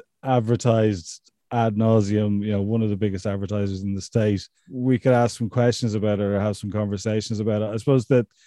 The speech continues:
it's, it's also, in fairness, uh, important to point out that it's the only regulated gambling sector that we have. They have a lot of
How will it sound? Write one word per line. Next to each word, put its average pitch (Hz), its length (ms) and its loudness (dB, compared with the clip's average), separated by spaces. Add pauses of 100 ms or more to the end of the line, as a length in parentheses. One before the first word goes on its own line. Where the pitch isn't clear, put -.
(640)
it's, - 480 -8
it's - 400 -6
also, 123 500 4 (540)
in 110 340 -4
fairness, 123 760 4
uh, 101 480 -4 (380)
important 113 440 0
to 98 60 -2
point 110 260 -2
out 104 180 0
that 101 100 -4
it's 95 160 -6
the 110 140 -2
only 113 560 2 (220)
regulated 101 600 0
gambling 98 360 -2
sector 101 300 -6
that 98 100 -4
we 95 140 -2
have. 104 400 -2 (480)
They 113 80 2
have 107 100 2
a 107 60 0
lot 113 420 4
of 101 340 -2